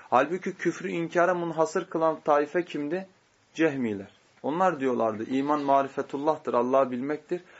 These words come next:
Zıttı da inkar etmektir. Dolayısıyla küfür sadece inkardır diyorlardı. Ama hiçbir mürciye fakihi,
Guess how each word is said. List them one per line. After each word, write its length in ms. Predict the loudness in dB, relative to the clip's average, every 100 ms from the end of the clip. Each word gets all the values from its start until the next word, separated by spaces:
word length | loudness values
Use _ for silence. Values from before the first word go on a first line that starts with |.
| -20 -10
Zıttı 440 | -8 -6 -2 2
da 220 | 2 2 -8 _ -6
inkar 360 | -4 2 2
etmektir. 600 | 2 -2 -6 -4 -6 -2
Dolayısıyla 480 | 0 2 0 -2 -6
küfür 280 | -6 -4 -4
sadece 340 | 2 0 0
inkardır 640 | -4 -4 0 2 2 -4 -4
diyorlardı. 420 | -8 -8 -10 -14 _ -20 -20 -4 2
Ama 220 | 4 4
hiçbir 380 | 0 -2 -2 0
mürciye 460 | 2 0 2 2
fakihi, 560 | 2 0 0 -4 -4